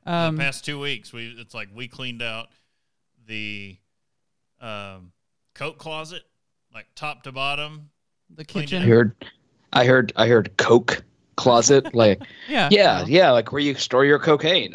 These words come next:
Speaker 3: obviously.
Speaker 2: I mean, everyone has a closet full of cocaine. This is Kentucky.
Speaker 1: <laughs>
Speaker 2: The bears are just, you know, laced
Speaker 3: That, that
Speaker 2: up to
Speaker 3: bear
Speaker 2: their
Speaker 3: was in
Speaker 2: eyeballs.
Speaker 3: that bear was in, uh, was in Georgia. The cocaine came,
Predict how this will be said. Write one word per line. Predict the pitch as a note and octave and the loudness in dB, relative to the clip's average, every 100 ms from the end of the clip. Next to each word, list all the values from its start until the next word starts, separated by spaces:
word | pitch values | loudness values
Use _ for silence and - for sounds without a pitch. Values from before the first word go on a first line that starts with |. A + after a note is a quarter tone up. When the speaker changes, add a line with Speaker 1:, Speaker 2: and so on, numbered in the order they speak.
| - | -2
Speaker 3:
obviously. | D#3+ G2+ F#2+ - - - _ | -2 -2 -8 -12 -12 -14 _
Speaker 2:
I | A#2+ | -18
mean, | B2 A#2 | -14 -14
everyone | G#3 E3+ | -14 -16
has | G#2+ | -16
a | - | -20
closet | - G2 F#2+ | -20 -20 -20
full | G#2+ F2+ | -20 -20
of | |
cocaine. | - G2 - B2 A#2+ | -20 -20 -16 -14 -14
This | A2 G3+ | -16 -16
is | D3+ | -18
Kentucky. | G#2 - D#3 - G2+ _ _ _ | -20 -16 -18 -18 -20 _ _ _
Speaker 1:
<laughs> | B3+ - - - _ - - - | -18 -18 -18 -20 _ -14 -14 -12
Speaker 2:
The | F3 A2+ | -14 -10
bears | B2 E3 F#3+ B2 A2+ | -4 -2 -2 -4 -8
are | A#2 | -10
just, | G#2 A2+ - D3 A2+ - - | -12 -14 -16 -18 -20 -20 -16
you | C3 | -12
know, | A#2 A2 A2 _ _ A2 | -10 -10 -14 _ _ _
laced | A#2 E3 C3+ D#3 | -8 -6 0 2
Speaker 3:
That, | E3+ E3+ | 4 4
that | F3+ D3 | 4 4
Speaker 2:
up | |
to | F#3 | 2
Speaker 3:
bear | G3 | 4
Speaker 2:
their | |
Speaker 3:
was | F3+ D#3 | 4 2
in | E3 D3+ C3 | 2 0 0
Speaker 2:
eyeballs. | A#2 F#2+ F2+ F2+ - - _ _ | -6 -10 -16 -18 -20 -20 _ _
Speaker 3:
that | - G3+ D3 | 0 0 4
bear | D#3 D#3 | 6 6
was | C#3+ A#2+ | 6 2
in, | A#2 A2 G#2 | -2 -2 -2
uh, | G2+ G2+ G2+ F#2+ | -2 -2 -2 0
was | G2+ A2+ | 0 2
in | G#2 | 2
Georgia. | F#2+ A#2 G#2 F#2 | 4 4 4 2
The | F2+ | -2
cocaine | - A2 - G3 G#3+ A#2 F#2+ | 0 0 2 2 4 2 0
came, | G#2+ G2+ G2 | 0 0 0